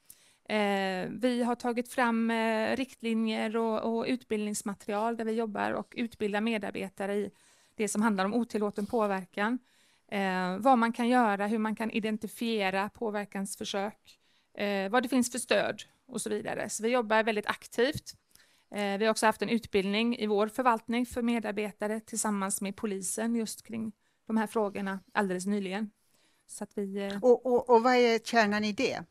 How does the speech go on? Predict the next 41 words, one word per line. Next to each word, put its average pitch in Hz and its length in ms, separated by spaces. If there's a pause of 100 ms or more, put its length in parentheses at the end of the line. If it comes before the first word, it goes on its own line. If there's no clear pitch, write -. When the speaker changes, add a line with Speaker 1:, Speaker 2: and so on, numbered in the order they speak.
Speaker 2:
Vad, 208 460 (580)
vad 226 240
gör 233 280
ni 196 220
tillsammans 185 500
med 180 140
polisen? 160 520
Hur 196 100
ser 202 140
samarbetet 190 640
ut? 208 400
Vilka 202 200
stöd 170 320
får 156 260
ni? 165 180 (580)
Speaker 1:
Ja, 240 100
just 233 280
i 247 40
de 311 280
frågorna 202 540
så - 160
har 202 220
vi 190 120
ju, 196 400
eh, 202 300
haft 202 340
en 196 160
gemensam 185 760
utbildningssatsning. 233 1400 (220)
Eh, 190 420
sen 202 200
har 262 180
vi 220 100
ju 214 140
samverkan 214 720
på 220 220
strategisk 214 560
nivå 208 260
tillsammans 220 500
med 220 140
polisen. 214 560